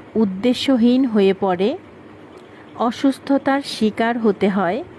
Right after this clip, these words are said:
নিজের ও ঘনিষ্ঠদের উপর মানসিক চাপ বাড়ে, পরিবারের মধ্যে এবং কর্মস্থলে এমন একটি নেতিবাচক আবহাওয়া সৃষ্টি করে যা কারুর পক্ষে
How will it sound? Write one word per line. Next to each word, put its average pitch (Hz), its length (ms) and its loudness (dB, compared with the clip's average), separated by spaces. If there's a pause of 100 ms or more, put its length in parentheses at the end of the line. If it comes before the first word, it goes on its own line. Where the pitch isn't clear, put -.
(720)
নিজের 220 520 4 (140)
ও 190 220 4
ঘনিষ্ঠদের 240 760 0
উপর 214 360 0 (540)
মানসিক 233 600 0 (180)
চাপ 170 260 -2 (100)
বাড়ে, 180 420 -2 (840)
পরিবারের 277 580 2
মধ্যে 240 560 2 (240)
এবং 214 380 2
কর্মস্থলে 220 960 0 (480)
এমন 269 480 2
একটি 247 360 -2
নেতিবাচক 247 760 0 (100)
আবহাওয়া 226 580 0
সৃষ্টি 220 540 -4
করে 214 400 -2 (560)
যা 208 200 0 (480)
কারুর 240 400 2 (100)
পক্ষে 220 600 -2